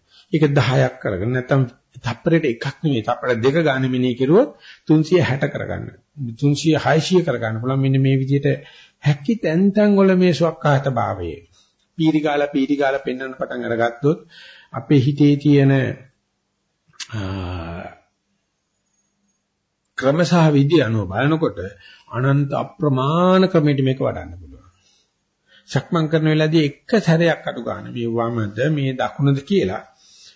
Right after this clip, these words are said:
අපිට අල්ලා ගන්න පුළුවන් නම්, අර ප්‍රශ්නෙකදී නිකන් දමලා ගැහුවා මේක සමථද විපස්සනාද කියලා, මොන මල දානේ වුණත් කමක් නැහැ. කෙලෙස් නැහැනේ. සමතෙන් හරි කමන්නේ, විපස්සනාෙන් හරි කමන්නේ. කෙලෙස් නැති තත්ත්වයක් තියෙනවා. ඔකට දාන්න එපා කෙලෙස්. ඔකට සැක දාන්න එපා.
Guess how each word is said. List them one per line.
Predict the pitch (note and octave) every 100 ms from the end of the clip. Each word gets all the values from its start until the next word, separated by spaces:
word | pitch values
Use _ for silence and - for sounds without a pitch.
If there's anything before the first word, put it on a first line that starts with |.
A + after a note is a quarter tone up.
| _
අපිට | D#3 E3+
අල්ලා | D3+ D3+ F#3+
ගන්න | G3 D#3+
පුළුවන් | C#3 E3 F3 A#2+
නම්, | A2+ D3+ D#3+ -
අර | B2 A#2+
ප්‍රශ්නෙකදී | - A#2 - B2 B2+ A#2+
නිකන් | A#2+ A#2+ A2+
දමලා | A2+ A#2+ A#2
ගැහුවා | A#2 A#2 A#2+
මේක | A#2 A#2
සමථද | A#2 A2 A#2 B2 B2
විපස්සනාද | A#2+ A#2 A#2+ A#2+ C#3+ C#3+
කියලා, | D3 A2 A2+
මොන | A#2 A#2+ B2+ D3+
මල | E3 G#2+ A#2 D#3
දානේ | E3 E3+ F3
වුණත් | E3 E3
කමක් | D#3+ C3+ -
නැහැ. | B2 G3
කෙලෙස් | - F2+ A2 A2
නැහැනේ. | D#3 D#3 D3+ E3 _ _ _ _ _ _ _ _ _ _ _ _
සමතෙන් | - A#2+ C3+ C#3+
හරි | C#3+ D3
කමන්නේ, | C3 B2 D3+
විපස්සනාෙන් | C#3+ C#3 B2 C#3 D3
හරි | C#3 D3+
කමන්නේ. | D3 C#3+ A2+ A#2 G3 - _ - - - -
කෙලෙස් | C#3+ D#3+ F3
නැති | A3 G#3+
තත්ත්වයක් | F#3+ E3 D3+
තියෙනවා. | C#3+ E3 G3+
ඔකට | G#3 F#3+
දාන්න | G3+ C4+ C4
එපා | E3 A#2+ G#2
කෙලෙස්. | G#2 G#2 C#3+
ඔකට | D3+ F#3+
සැක | D3+ D#3 F#3+
දාන්න | D#3+ D#3+ B3
එපා. | B3 A#2 G2+